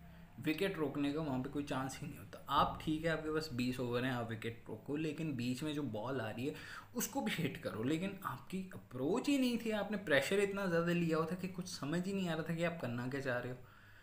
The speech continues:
कुछ मज़ा नहीं आया देखने का, ठीक है। कोई वो पाकिस्तानी cricket भाई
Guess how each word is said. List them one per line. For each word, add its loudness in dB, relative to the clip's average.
कुछ -4
मज़ा 4
नहीं 2
आया -2
देखने -2
का, 2
ठीक -2
है। 0
कोई 2
वो 0
पाकिस्तानी 0
cricket -2
भाई 2